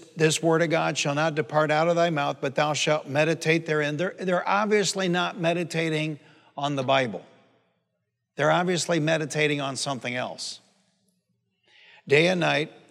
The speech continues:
<clears throat> so that thou mayest observe to do, so that thou mayest observe to do all that is written therein," in the Bible. Not, not what you like, all of it. "For then thou shalt make thy way prosperous, and then thou shalt have good success."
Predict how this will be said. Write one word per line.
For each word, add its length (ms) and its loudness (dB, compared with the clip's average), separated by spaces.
<clears throat> 340 8
so 200 0
that 160 2
thou 200 -2
mayest 340 -2
observe 480 -2
to 120 -2
do, 340 2
so 200 -4
that 160 -4
thou 200 -4
mayest 360 -2
observe 400 0
to 100 -4
do 200 2
all 600 0
that 120 2
is 160 0
written 280 0
therein," 360 0
in 120 -4
the 80 -2
Bible. 440 0
Not, 260 -4
not 160 -2
what 200 -2
you 80 0
like, 300 0
all 220 -2
of 100 0
it. 260 2
"For 160 6
then 260 2
thou 160 2
shalt 320 2
make 240 -2
thy 160 2
way 220 2
prosperous, 680 -2
and 160 -2
then 160 -2
thou 200 -4
shalt 320 -2
have 260 -4
good 160 -2
success." 540 -2